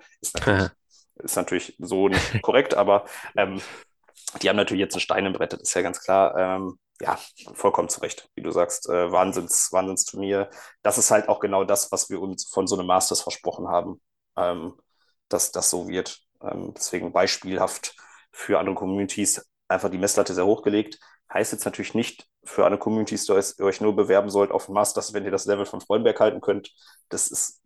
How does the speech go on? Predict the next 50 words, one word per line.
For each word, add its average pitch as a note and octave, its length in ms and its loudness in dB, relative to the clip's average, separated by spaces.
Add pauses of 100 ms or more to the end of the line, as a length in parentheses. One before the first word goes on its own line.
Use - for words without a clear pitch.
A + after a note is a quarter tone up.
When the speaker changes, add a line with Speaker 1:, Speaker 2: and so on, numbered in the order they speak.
Speaker 1:
nicht - 400 -10
nötig. - 420 -10
Also F2 160 -4
das - 200 -10
ist - 160 -10
einfach, - 480 -8
ne, A2+ 280 2
es G#2 80 -4
Speaker 2:
Absolut F#2+ 340 2
Speaker 1:
ist, - 20 -2
Speaker 2:
nicht. - 340 -4 (200)
Speaker 1:
ne, G2 280 -2
das - 240 -6
kann G#2 160 6
man G2 120 2
vielleicht F2+ 260 -2 (100)
auch - 80 -12
einfach E2 260 -4
bis F2 140 -4
zu F2 60 -4
einem F2+ 60 -2
Speaker 2:
Ja. - 20 -6
Speaker 1:
gewissen F2 180 -6
Grad E2 160 2
nicht, - 180 -6
weil F2 80 0
man F2 240 -4 (360)
die F#2+ 100 -2
Struktur - 400 -4
da E2 100 4
nicht - 160 -8
hat. - 280 -12
Aber, F#2+ 420 4
ähm, E2+ 380 -2
ja, - 140 -8 (280)
müssen - 180 -6
wir F2+ 40 0
nicht - 160 -6
reden, F#2+ 180 2
drüber F#2+ 200 4
reden, F#2+ 140 2
alle, E2+ 180 -2
die F2 80 -8
da E2 180 4
waren, F2 200 -2 (500)
absolut - 380 -10
zu - 100 -14
Recht. - 280 -14 (560)
Speaker 2:
Ich - 180 -20
bin, B2 420 4